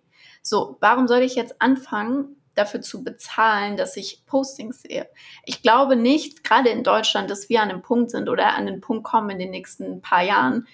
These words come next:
wo das sich durchsetzt. Ich glaube, in Nischen kann das ein großes Thema sein. Wenn ich einen sehr nischigen Podcast habe, der Wissen vermittelt oder so, dann bin ich bestimmt auch bereit, dafür fünf Euro im Monat zu bezahlen.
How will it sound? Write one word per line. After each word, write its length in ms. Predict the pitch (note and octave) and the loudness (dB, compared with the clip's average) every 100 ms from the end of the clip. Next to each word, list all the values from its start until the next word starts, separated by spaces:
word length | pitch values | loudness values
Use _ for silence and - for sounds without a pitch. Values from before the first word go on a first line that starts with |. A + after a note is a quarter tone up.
| - _ _ - | -20 _ _ -6
wo 80 | |
das 460 | F#3+ G3+ G#3 - - | 2 2 2 -4 -12
sich 200 | A#3+ G#3+ | -10 -8
durchsetzt. 640 | - G#3 G#3 - - - - | -4 -4 -4 -4 -6 -8 -10
Ich 80 | - | 2
glaube, 240 | A3 A#3+ | 4 4
in 300 | A3 G#3+ G#3+ | 2 0 2
Nischen 400 | A3+ D#4+ - F4 G4+ G4 - | 4 4 2 -4 -6 -8 -6
kann 220 | - A#3 | 0 0
das 160 | A#3+ | 0
ein 80 | B3 | -4
großes 340 | - B3+ C4 C4 | 0 -2 -2 -6
Thema 320 | - C4+ C4+ | -2 0 2
sein. 240 | C4+ C#4 G4+ - - - - | 0 0 -2 -10 -20 -20 -6
Wenn 80 | A#3+ | -4
ich 120 | B3 | -2
einen 160 | A3 | -2
sehr 240 | G3 G#3+ A#3 | 0 2 4
nischigen 440 | A#3+ B3+ B3+ A#3+ | 4 2 0 -2
Podcast 460 | A#3 A3 G#3+ - - | -2 -2 -4 -4 0
habe, 180 | - - | 0 0
der 160 | F#3+ F#3+ | -4 0
Wissen 300 | A#3 - - | -2 -2 -4
vermittelt 460 | F#3 F#3 - E3+ | -4 -4 -6 -4
oder 180 | - F3+ | 0 0
so, 120 | G3 | 0
dann 200 | F3+ G3+ | -2 -4
bin 80 | G#3 | -4
ich 140 | G#3 | -6
bestimmt 260 | - - G#3 | -6 -6 0
auch 160 | - - | 0 2
bereit, 260 | G3+ G#3 | 0 0
dafür 220 | G#3 G#3+ | -2 -8
fünf 240 | G#3+ G#3 - | -10 -12 -2
Euro 220 | G#3+ A#3 | 0 2
im 100 | G#3 | 0
Monat 300 | F#3 G3 G3 | -4 -4 -6
zu 100 | G#3 | -10
bezahlen. 480 | A#3+ - - - | -12 -8 -6 -6